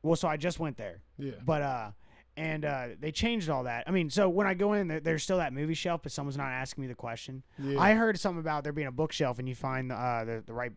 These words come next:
Speaker 1: and then you open it, and then it opens up to a bar,
Speaker 2: Yeah.
Speaker 1: which I thought was cool. But, uh, they took that away too. So they, they're, they're going towards more tropical now. So they took a lot of the Quentin Tarantino theme away.
Speaker 2: Oh, trash.
Speaker 1: But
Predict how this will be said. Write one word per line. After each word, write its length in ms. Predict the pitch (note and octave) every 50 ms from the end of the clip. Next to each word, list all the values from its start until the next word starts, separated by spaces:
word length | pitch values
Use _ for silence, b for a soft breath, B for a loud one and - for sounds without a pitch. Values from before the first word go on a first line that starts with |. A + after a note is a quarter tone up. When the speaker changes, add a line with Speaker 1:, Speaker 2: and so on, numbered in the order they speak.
| - -
Speaker 1:
and 80 | B2+
then 60 | B2+ A#2+
you 80 | A#2+ -
open 300 | B2 C#3 C#3 - B2+ A#2+
it, 100 | A2+ G2
and 120 | F#2+ A2+
then 80 | A#2 A2+
it 60 | G2+ G2
opens 220 | A#2+ A2 A#2 A2+ A2
up 140 | A2+ G#2 -
to 160 | - A#2+ G#2+
a 40 | G2+
bar, 380 | G2+ A2 G#2+ G#2+ F#2+ F#2+ F#2+ - b b b
Speaker 2:
Yeah. 180 | C#3 C3+ C3+
Speaker 1:
which 120 | B2 G#2+ C3
I 60 | B2+
thought 120 | A#2+ A2+
was 140 | A2 G#2+ -
cool. 260 | - - A2 G2+ F#2+ - b b b b b b b b -
But, 140 | E3 D#3
uh, 80 | D3 C#3+
they 140 | C3+ D3 D#3
took 180 | - F3 C#3
that 160 | C3 C#3 C#3 C3+
away 220 | A#2+ A2+ G#2+ G#2+
too. 260 | - - C#3 B2 G#2+ F#2+
So 120 | - - D#3+
they, 200 | D#3+ D#3+ D#3+ C#3+
they're, 200 | C#3 D3+ D3+ D3
they're 160 | B2+ C#3+ C#3+
going 300 | C3+ C3+ D#3+ E3+ E3 D#3+
towards 300 | - - E3 E3 D#3 C3
more 180 | C#3+ C#3 C#3 C3+
tropical 580 | A#2 - - C3+ C3 C#3+ C#3 D3+ C#3+ E3 E3+ E3
now. 200 | D#3+ D#3 D#3+ D#3+
So 140 | D3+ D3
they 60 | C3 B2
took 160 | - E3 C3+
a 40 | D3
lot 220 | C#3+ C#3+ C#3+ C#3+
of 60 | C#3 B2
the 100 | A#2+ A2+
Quentin 460 | - D3+ D3 C3+ B2 - C3 B2 A#2+
Tarantino 280 | - - C3+ C3 B2
theme 220 | - - C3 B2+ A2+
away. 380 | G#2 G2+ G2+ G2+ G#2+ A#2+ C3 -
Speaker 2:
Oh, 300 | C#3 B2 A2+ A2 G#2 G2+
trash. 400 | F2+ - A2 G#2 G2+ G2 G2 C#3+
Speaker 1:
But 300 | G3+ G#3+ A3 G#3 F#3 -